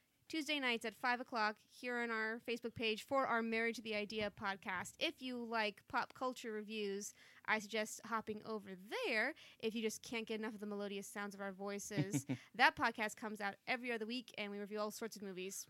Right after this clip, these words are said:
Speaker 1: recently ones that you can stream, not ones you can go to the theater so much for.
Speaker 2: But if you like pina coladas and getting caught in the rain, that's a whole different story.
Speaker 1: Completely different story.
Speaker 2: So,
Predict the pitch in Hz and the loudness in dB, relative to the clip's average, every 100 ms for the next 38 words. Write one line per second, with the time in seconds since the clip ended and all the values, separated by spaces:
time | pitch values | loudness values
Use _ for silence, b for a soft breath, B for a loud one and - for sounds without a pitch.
0 | 220 269 262 - 208 208 220 214 220 - | -2 0 0 -2 -4 -4 -2 -2 -2 -6
1 | 208 202 - 208 170 208 202 _ 240 208 | -8 -6 -4 -4 -6 -8 -12 _ -6 -4
2 | 208 208 214 202 190 190 202 185 - - | -4 -6 -6 -6 -6 -6 -6 -6 -8 -10
3 | - 233 - 92 247 226 _ 139 143 143 | -10 -10 -10 -10 -10 -12 _ 0 2 6
4 | 160 170 - 151 135 - 123 120 110 117 | 6 6 4 2 2 2 2 2 0 -2
5 | 117 113 110 113 110 110 107 110 113 113 | -4 -4 0 0 0 -4 -4 -6 -6 -4
6 | 110 101 - - 92 - 226 - - - | -4 -4 -6 -6 -6 -6 -6 -8 -10 -16
7 | - - B B B B - 151 139 135 | -14 -12 B B B B 8 12 12 10